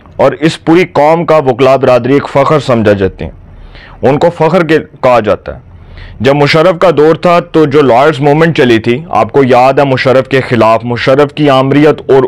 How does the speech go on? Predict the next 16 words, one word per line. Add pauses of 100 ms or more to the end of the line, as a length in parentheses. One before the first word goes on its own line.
उसके (540)
जालमाना (120)
इकदामात
के
ख़िलाफ़
जो
लॉयर्स
मूवमेंट
चली
थी, (380)
वो
लॉयर्स
मूवमेंट
दरअसल
यही
थी